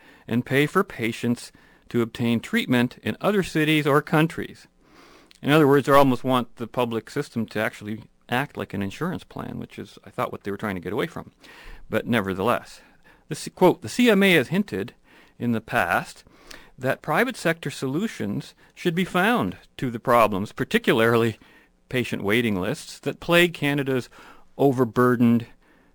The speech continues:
Medicare system. But never before has it so clearly stated its per-, s-, s-, rather support for private ca-, health and private insurance." Now that, that is a big difference right there.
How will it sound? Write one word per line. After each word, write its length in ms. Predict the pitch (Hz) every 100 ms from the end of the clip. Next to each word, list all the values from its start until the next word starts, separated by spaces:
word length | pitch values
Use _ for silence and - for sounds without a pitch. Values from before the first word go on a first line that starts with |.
| _ 110
Medicare 560 | 117 120 - 101 92
system. 520 | - - - - - - _ -
But 80 |
never 240 | 107 113 160
before 480 | 170 - 139 131 123
has 320 | 110 104 104
it 240 | 117 - - - -
so 200 | 113 104
clearly 400 | - 180 180 123
stated 400 | - 110 110 107
its 120 | -
per-, 320 | - 127 139
s-, 120 | - 139
s-, 180 | - -
rather 260 | 117 113
support 480 | 107 110 - 233 147
for 100 | -
private 460 | - 139 143 120 -
ca-, 160 | - -
health 300 | 139 143 -
and 240 | 120 123 120
private 400 | 113 117 120 -
insurance." 720 | 110 - 127 127 104 80 -
Now 140 | 101
that, 200 | 110 131 _ -
that 220 | 123 120
is 100 | 101
a 40 |
big 220 | 98 95
difference 400 | 98 98 90 87
right 200 | 92 90 -
there. 260 | 101 -